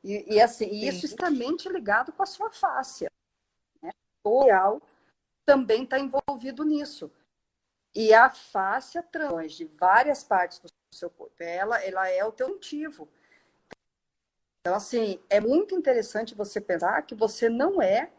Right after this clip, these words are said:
Speaker 1: né, só pele, você não é só nervo, as coisas todas funcionam junto, elas estão todas integradas. E percebido a, a medicina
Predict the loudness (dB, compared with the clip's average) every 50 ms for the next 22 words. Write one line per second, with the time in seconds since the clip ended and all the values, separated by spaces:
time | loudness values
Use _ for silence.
0 | _ _ _ _ _ _ _ _ _ _ -2 0 2 2 0 0 -4 -12 -14 -16
1 | -16 -18 _ _ _ _ _ _ _ _ _ _ _ -20 -18 -16 -14 -6 2 4
2 | 6 8 8 8 6 4 2 -4 _ _ _ _ _ _ _ _ _ _ _ _
3 | _ _ _ _ _ _ _ _ _ _ _ _ _ _ _ _ _ _ _ _
4 | _ _ _ _ _ _ _ _ _ _ _ _ _ _ _ _ _ _ _ _
5 | _ _ _ _ _ _ _ _ _ _ -4 -4 -2 -4 -6 -8 -10 -12 -16 -14
6 | -14 -16 -16 -14 -12 -8 -8 -8 -8 -10 -8 -4 -2 -2 -2 -2 -4 -2 0 0
7 | 0 0 -2 -4 -8 -10 -6 -4 -4 -2 -2 -4 -6 -10 -12 _ 0 2 2 2
8 | 2 2 -2 -4 -6 -10 _ _ _ _ _ _ _ _ _ _ _ _ _ -12
9 | -12 -12 -12 -12 -8 -6 -4 -4 -4 -4 -4 -6 -6 -8 -8 -8 -6 -4 -6 -6
10 | -8 -12 _ _ _ -14 -8 -6 -4 -4 -4 -4 -4 -4 -4 -4 -2 2 2 2
11 | 4 4 0 -2 -4 -6 -4 -2 -4 -2 2 4 4 6 4 4 0 -2 -6 -10
12 | -12 -18 _ _ _ _ _ _ _ _ _ _ _ _ -16 -12 -8 -6 -6 -6
13 | -4 -4 -6 -4 -4 -4 -6 -4 -4 -4 -4 -4 0 0 2 2 2 2 0 0
14 | 0 0 0 -2 -2 -2 -4 -6 -6 -4 -2 0 0 0 -2